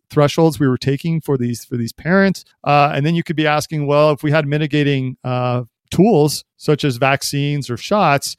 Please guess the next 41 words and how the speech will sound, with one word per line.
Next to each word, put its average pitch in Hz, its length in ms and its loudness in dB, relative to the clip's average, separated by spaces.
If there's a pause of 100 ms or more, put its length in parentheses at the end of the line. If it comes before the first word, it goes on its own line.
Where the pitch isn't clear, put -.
(200)
were 143 140 2
we 147 100 4
prioritizing 156 720 0
those 147 200 -2
people 143 320 -4
so - 100 -6
we 127 100 -4
could - 140 -18
get 151 140 -2
it 143 80 0
into 139 180 -6
the 127 100 -4
right 131 220 0
hands 135 260 0
of 120 60 -8
the 120 80 -2
right 127 240 0
people? 117 400 -4
So 123 180 -6
the 117 100 -4
shots 139 360 0
in 139 60 0
the 127 80 4
arms 127 200 4
of 113 80 -2
the 107 60 -4
teachers. 160 600 2 (240)
And 160 100 2
then 190 260 2
how 196 220 0
does 214 140 -2
that 170 180 0 (220)
entire 160 480 -2
system 160 400 -4
and 127 100 -6
subsystem 156 600 -6
kind 131 180 -6
of 120 80 -10
come 131 160 -6
together? 117 400 -4
So 160 280 0